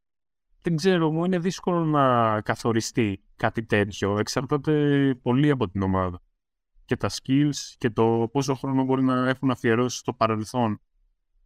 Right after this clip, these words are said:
ε, πάνω σε κάτι αντίστοιχο.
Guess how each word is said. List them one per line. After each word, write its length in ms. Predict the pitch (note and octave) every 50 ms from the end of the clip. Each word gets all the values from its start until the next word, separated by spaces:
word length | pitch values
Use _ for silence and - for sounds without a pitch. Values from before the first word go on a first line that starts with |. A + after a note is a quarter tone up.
| _ _ -
ε, 600 | - A2+ G#2+ G#2 G2+ G2 G2 G2 G2 G2 F#2+ G2 - _ -
πάνω 200 | - A2+ A2 A2
σε 120 | G#2 - A#2+
κάτι 260 | - A2+ G2+ - A2
αντίστοιχο. 680 | G2 G2+ A2+ A#2 - - - - D3 D3 D3+ C#3+ _